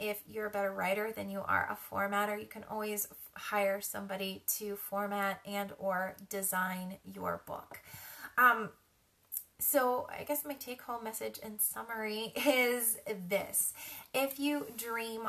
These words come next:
of becoming an author, or if you see the potential in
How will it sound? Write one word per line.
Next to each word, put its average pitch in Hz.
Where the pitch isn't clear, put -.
of 208
becoming 202
an 196
author, 202
or 214
if 202
you 214
see 240
the 226
potential 220
in 202